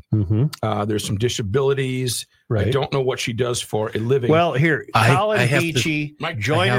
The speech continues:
Speaker 3: have it.
Speaker 1: Emmerich, and Carrie Jo Felder, and Lisa Skefty, uh, apparently are all at-large members. So that, that's a,
Speaker 2: My
Speaker 1: a
Speaker 2: guess
Speaker 1: po-,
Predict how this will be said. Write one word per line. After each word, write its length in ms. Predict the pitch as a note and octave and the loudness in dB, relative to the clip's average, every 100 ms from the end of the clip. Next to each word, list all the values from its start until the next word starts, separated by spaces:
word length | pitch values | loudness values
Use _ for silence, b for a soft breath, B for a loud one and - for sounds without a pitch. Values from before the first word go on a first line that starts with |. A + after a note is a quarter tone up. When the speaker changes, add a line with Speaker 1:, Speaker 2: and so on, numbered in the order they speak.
| F#3 | 0
Speaker 3:
have 80 | |
it. 20 | D#3+ | -2
Speaker 1:
Emmerich, 540 | D#3+ D3+ D3+ D3 - | -2 0 -2 -4 -6
and 280 | - B2+ A2 | -4 -4 -4
Carrie 400 | - D#3 D#3+ D#3+ | -4 -2 0 0
Jo 300 | B2+ B2+ B2+ | -2 -2 -2
Felder, 640 | B2 - A2 G2 F#2 G2+ F2+ _ _ _ | -4 -2 -2 -2 -2 -4 -6 _ _ _
and 220 | - E3+ F#3 | -2 0 0
Lisa 400 | E3 F#3 - D#3+ | 0 0 -2 -2
Skefty, 760 | - - C3+ C3 - C3 A#2+ b b b - | -4 -4 -2 -2 -4 -4 -4 b b b -6
uh, 280 | A2+ A2+ A2+ - A#2 | -2 -2 -2 -2 -4
apparently 720 | - - D#3 D3 C3 C#3 B2+ | -4 -2 0 0 0 -2 0
are 180 | A#2+ A2 | 0 0
all 320 | A2+ A2+ A2 | 0 -2 -2
at-large 560 | G#2 G#2+ G#2+ G2 F#2+ F#2+ | -4 -2 -2 -2 -2 -2
members. 420 | G2+ G#2 C3 B2 | -2 -2 -2 -2
So 200 | - A2+ | -2 0
that, 260 | A2+ A2+ B2+ | 0 -2 -4
that's 360 | A#2 G#2 - A#2+ | -4 -4 -4 -6
a, 100 | B2 | -2
Speaker 2:
My 160 | D#3 | 0
Speaker 1:
a 60 | C3 | 0
Speaker 2:
guess 80 | |
Speaker 1:
po-, 60 | B2+ | 2